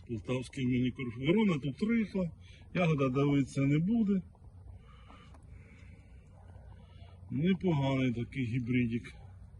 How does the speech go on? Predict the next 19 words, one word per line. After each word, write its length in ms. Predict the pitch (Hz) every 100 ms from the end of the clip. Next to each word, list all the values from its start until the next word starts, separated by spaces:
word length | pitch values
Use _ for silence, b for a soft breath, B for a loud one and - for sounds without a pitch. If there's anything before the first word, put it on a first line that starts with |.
| - - b b b -
Має 300 | 123 135 151
право 320 | 131 131 131
на 100 | 127
життя. 400 | 120 120 - 113 - - - - - - - - -
А 180 | - 285
це 300 | - - 190
у 120 | 180
нас 420 | 160 156 139 - - -
сигналка 680 | - 143 160 156 147 127 117 98 B B B
дніпровського 640 | 131 143 147 151 - 143 135
сувеніра. 680 | - 151 175 214 202 175 - - B B B B B -
Форма 360 | 190 196 165 139
ця 160 | 156
буде 320 | 135 139 135
сверхраннього 880 | 131 - 160 151 - 151 147 135 135
терміну 480 | 127 139 139 135 127
дозрівання, 680 | 131 127 160 214 220 190 175
сила 340 | - - 160 160
росту 520 | 170 160 - 147 131